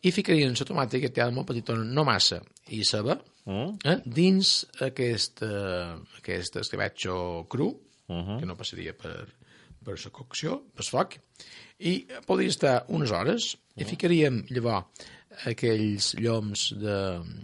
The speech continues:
Speaker 1: de llampuga marinats,
Speaker 2: Mhm.
Speaker 1: eh, que hem preparat prèviament, i dins la gelera unes hores més. I quina cosa més bona.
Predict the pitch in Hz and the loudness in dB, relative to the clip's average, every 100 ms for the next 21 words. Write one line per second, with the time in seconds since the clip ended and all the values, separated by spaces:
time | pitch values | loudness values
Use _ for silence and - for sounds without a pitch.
0 | - - 104 107 98 98 104 101 98 101 | -16 -10 -6 -4 -4 -4 -4 -2 -4 -2
1 | 95 101 - - - 101 95 101 131 143 | 0 -2 -2 -4 -4 -6 -6 -4 -4 -2
2 | 98 92 92 95 98 - 87 - 90 85 | -2 -2 -6 -8 -6 -2 -4 -2 -6 -4
3 | 107 170 185 - _ - - - - 214 | 0 0 0 -6 _ -18 -16 -16 -2 0
4 | 349 - - 208 190 160 143 156 165 - | 0 -6 -4 -2 0 2 4 6 4 -2
5 | _ _ _ _ 339 220 85 64 - 76 | _ _ _ _ -2 0 -2 -6 -14 -14
6 | - - - _ _ _ _ - _ - | -12 -12 -14 _ _ _ _ -20 _ -2
7 | 214 233 - _ _ _ _ _ _ _ | -2 -2 -10 _ _ _ _ _ _ _
8 | _ 196 151 - 143 127 107 87 - | _ -6 -6 -4 -4 -4 -6 -8 -14